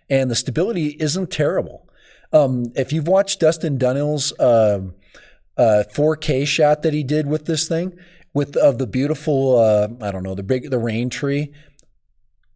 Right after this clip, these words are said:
I mean, that's a, that's a, that's a really good picture. Um, I, I actually took a mountain picture of this. It's on my blog site, guys. I do have a blog site now. Hold on here.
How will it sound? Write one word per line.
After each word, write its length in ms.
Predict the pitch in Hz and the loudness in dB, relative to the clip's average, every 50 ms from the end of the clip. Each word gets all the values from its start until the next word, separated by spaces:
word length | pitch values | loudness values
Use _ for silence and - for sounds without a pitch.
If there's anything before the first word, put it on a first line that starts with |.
| 165 147 - | -16 -4 0
I 80 | 160 156 | 0 0
mean, 200 | 156 143 139 135 | 2 0 0 2
that's 260 | 143 170 190 - - | 2 2 2 0 -2
a, 80 | 196 139 | -2 2
that's 240 | 120 147 170 - | 2 2 2 2
a, 100 | 247 180 | 0 -2
that's 240 | 123 120 139 - - | 2 2 2 2 2
a 60 | 147 | 0
really 280 | 147 131 131 135 147 143 | -2 0 0 0 0 0
good 180 | 120 131 123 - | -2 -4 -4 -4
picture. 500 | - 160 180 - - 98 80 76 - - _ _ _ _ _ _ _ _ _ _ _ _ - | -4 -6 -6 -6 -8 -10 -12 -14 -16 -20 _ _ _ _ _ _ _ _ _ _ _ _ 4
Um, 240 | 131 127 120 120 - | 4 4 4 4 2
I, 180 | 127 147 180 180 - | 2 2 2 2 2
I 100 | 151 151 | 4 4
actually 260 | 170 185 180 - 185 | 4 4 2 -2 -4
took 160 | 147 - 170 156 | -6 -2 -2 -2
a 60 | 131 | 0
mountain 360 | 127 123 127 160 220 233 190 | 0 0 0 -2 -2 -4 -4
picture 360 | - - 147 - - - 127 | -4 -4 -4 -4 -4 -4 -2
of 80 | 117 110 | 0 0
this. 200 | 120 123 123 - | 0 -2 -2 -4
It's 140 | 120 - 151 | -4 -2 -2
on 180 | 143 143 143 | 0 0 0
my 160 | 139 135 127 | 0 0 0
blog 380 | 113 120 117 120 127 143 165 156 | 0 2 4 4 6 4 4 2
site, 340 | - - 120 104 101 101 92 | 0 0 0 0 0 0 0
guys. 220 | 113 107 107 - | 2 2 2 2
I 80 | 120 117 | 0 -2
do 140 | 113 175 202 | -2 -2 0
have 160 | 190 156 123 | 0 0 0
a 40 | 104 | -2
blog 360 | 90 104 104 104 107 117 113 | 0 2 2 4 4 2 0
site 280 | - - 98 92 87 | -4 -6 -8 -8 -8
now. 220 | 90 90 92 92 92 | -8 -8 -8 -8 -6
Hold 260 | 92 120 123 113 101 | -4 -4 -2 -2 -2
on 160 | 95 95 92 | -4 -6 -6
here. 240 | 92 92 92 90 | -6 -6 -6 -8